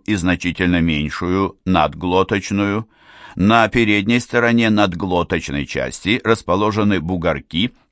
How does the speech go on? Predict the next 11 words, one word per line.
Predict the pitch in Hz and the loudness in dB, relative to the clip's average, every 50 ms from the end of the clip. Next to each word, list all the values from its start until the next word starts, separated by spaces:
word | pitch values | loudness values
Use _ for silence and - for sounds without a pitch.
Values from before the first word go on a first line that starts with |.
| _ _ _ _ - | _ _ _ _ -2
от | - 104 - | -2 0 0
которых | - 107 107 - 220 233 226 202 147 | 2 0 2 4 4 4 4 2 2
берут | 110 120 120 135 160 - - | 2 0 0 0 -2 -4 -2
начало | 107 107 95 - - 123 127 123 120 - 92 | -2 -2 -2 0 -2 0 2 2 2 2 0
глазные | 80 85 101 101 101 104 90 87 95 98 92 87 76 71 | 0 0 0 2 2 2 2 0 2 4 4 4 2 0
нервы | 69 71 73 101 139 165 165 156 165 175 170 165 _ _ _ _ _ _ _ _ _ - | 0 0 0 0 0 -2 -4 -4 -4 -6 -6 -8 _ _ _ _ _ _ _ _ _ -4
и | - 175 208 214 196 | -2 0 0 2 2
отдельно | - 120 120 98 87 98 117 135 151 160 160 156 151 143 | 2 2 2 2 0 -2 -2 -2 -2 -2 -2 -2 0 0
нервы | 107 98 104 113 123 120 123 123 120 127 117 | 2 2 2 2 2 0 0 0 -2 -2 -2
верхних | - - 80 82 90 95 101 98 - 87 95 95 95 - - | -4 -4 -2 0 0 0 0 -2 -4 -2 -2 -2 -4 -6 -8
челюстей | - - 92 80 78 76 73 - - - - 80 80 78 69 - _ | -4 -2 0 0 0 -2 -4 -6 -8 -4 -2 0 0 0 -2 -4 _